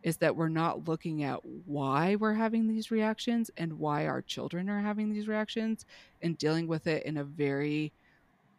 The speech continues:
loving, logical way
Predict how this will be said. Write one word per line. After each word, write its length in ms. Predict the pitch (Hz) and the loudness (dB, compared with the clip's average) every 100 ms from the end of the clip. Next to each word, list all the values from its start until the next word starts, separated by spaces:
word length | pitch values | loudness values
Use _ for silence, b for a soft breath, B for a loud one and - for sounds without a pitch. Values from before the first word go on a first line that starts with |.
| _ - | _ -12
loving, 640 | 151 151 147 156 151 147 | -2 2 2 2 0 -2
logical 760 | 143 139 135 147 - 131 131 131 | -2 -2 -2 -6 -6 -4 -4 -2
way 640 | 131 131 147 190 240 269 | 0 2 4 4 4 0